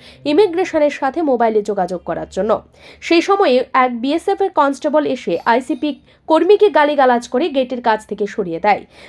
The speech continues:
বিএসএফ কনস্টেবলকে ঘটনার বিষয় বলার পরেও এরপর আইসিপি কর্মী সহ কর্মরত বিএসএফ জওয়ানদের সাথে শুরু হয় বাগবিতণ্ডা। এরপর বিএসএফ কনস্টেবল আইসিপির কক্ষে ঢুকে আইসিপি ইনচার্জের সামনে কর্মরত সুধন সুরকে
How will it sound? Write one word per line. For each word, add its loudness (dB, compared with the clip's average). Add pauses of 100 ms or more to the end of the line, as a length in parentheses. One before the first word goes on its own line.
(140)
বিএসএফ 4
কনস্টেবলকে 0 (140)
ঘটনার 0
বিষয় 2
বলার 2
পরেও 0 (560)
এরপর 4 (180)
আইসিপি 0
কর্মী 0
সহ -4 (160)
কর্মরত 0 (100)
বিএসএফ -6 (100)
জওয়ানদের -4
সাথে -2 (100)
শুরু 0
হয় 0 (460)
বাগবিতণ্ডা। 0 (380)
এরপর 4
বিএসএফ 2
কনস্টেবল 0 (140)
আইসিপির 0
কক্ষে 0 (100)
ঢুকে -2 (100)
আইসিপি 0 (120)
ইনচার্জের 0
সামনে 2 (140)
কর্মরত 2 (120)
সুধন -4 (100)
সুরকে -2